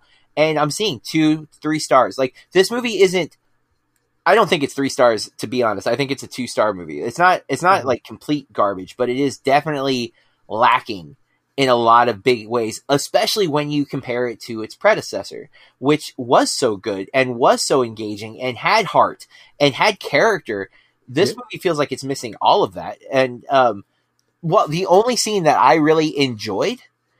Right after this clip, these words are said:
Speaker 1: was the, uh, makeover montage of Steve Trevor, which is, of course, problematic, but Chris Pine is so charming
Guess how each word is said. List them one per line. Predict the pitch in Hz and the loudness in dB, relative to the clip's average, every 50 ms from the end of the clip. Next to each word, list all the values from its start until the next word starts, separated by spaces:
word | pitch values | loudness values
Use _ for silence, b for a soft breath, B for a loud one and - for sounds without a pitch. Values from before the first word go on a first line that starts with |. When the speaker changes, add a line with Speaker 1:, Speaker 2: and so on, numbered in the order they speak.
| _ _ _ _ | _ _ _ _
Speaker 1:
was | - 131 165 180 165 135 - - _ _ | -2 2 4 4 4 4 2 -8 _ _
the, | 131 117 139 147 151 147 139 _ _ _ _ 117 120 _ - | -10 -4 -2 0 0 0 -2 _ _ _ _ -20 -20 _ 0
uh, | 135 139 131 120 113 | 2 4 4 4 4
makeover | 120 135 147 147 - 180 160 160 165 | 2 -2 0 2 4 2 4 4 2
montage | 156 143 139 147 - - 143 139 131 127 | 2 4 2 2 4 6 6 6 6 4
of | 123 - | 0 -2
Steve | - - 131 123 - | -2 -6 -6 -6 -2
Trevor, | - 135 123 110 104 95 90 - b b b b b b b b _ _ _ _ _ _ _ _ _ - | 2 4 4 4 4 0 -4 -6 b b b b b b b b _ _ _ _ _ _ _ _ _ 0
which | 139 170 190 - | 2 2 4 4
is, | 185 160 165 | 2 0 0
of | 165 - | 0 0
course, | 226 202 190 - - | 2 0 0 -2 -6
problematic, | _ - 254 294 349 - 202 170 165 190 208 185 139 110 - _ - | _ 2 4 4 4 4 4 2 2 4 4 4 2 2 -2 _ 4
but | - 151 - | 4 4 4
Chris | - 190 196 196 | 4 0 0 0
Pine | - - 196 185 175 165 | 2 0 2 2 2 0
is | 151 139 - | -2 -6 -2
so | - 151 | -2 -2
charming | 139 - - 160 156 139 123 107 104 104 - | -2 2 2 2 4 4 2 -2 -6 -10 -16